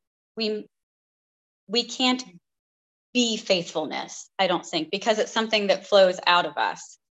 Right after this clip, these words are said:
Um, and so, yes, trustworthy, dependable, committed, um, and dem-, a person who demonstrates integrity and honesty are all things, um, that go into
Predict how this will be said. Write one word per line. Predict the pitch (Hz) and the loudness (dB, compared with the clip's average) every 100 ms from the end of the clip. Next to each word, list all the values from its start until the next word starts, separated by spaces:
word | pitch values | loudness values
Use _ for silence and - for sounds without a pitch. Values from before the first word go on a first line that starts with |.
| _ _ _ - | _ _ _ -4
Um, | 180 160 147 151 _ _ | -4 -4 -8 -16 _ _
and | 202 202 | -6 0
so, | 208 | 4
yes, | 196 214 147 - | 6 4 2 -2
trustworthy, | - 254 254 - 180 160 156 | 2 2 2 -4 -4 -4 -12
dependable, | 170 180 - 202 185 165 - - - _ _ - | -14 -6 -2 0 -2 -2 -2 -2 -6 _ _ -6
committed, | 233 220 240 208 143 117 170 _ _ _ 170 | -4 2 4 4 2 -2 -10 _ _ _ -18
um, | 156 151 156 170 - | -16 -16 -16 -12 -2
and | 214 | 0
dem-, | 220 233 233 240 - - | 2 2 2 -2 -6 -4
a | 208 | -2
person | - 277 277 | 2 2 2
who | 254 | 0
demonstrates | 214 208 214 - 202 - | 0 0 -2 -2 -4 -4
integrity | 196 185 214 208 208 | -8 -4 -4 -2 -2
and | 185 | -2
honesty | - 175 175 175 - 160 - | 0 2 0 -4 -8 -6 -4
are | 185 - | -4 2
all | 190 185 185 190 | 6 8 6 4
things, | - 180 170 165 165 165 - - _ _ _ _ - | 0 0 0 -2 -6 -8 -14 -20 _ _ _ _ -14
um, | 156 147 - 170 | -12 -12 -4 0
that | 190 | 2
go | 190 196 202 | 4 4 4
into | 254 339 - 196 160 170 | 4 4 4 0 0 -2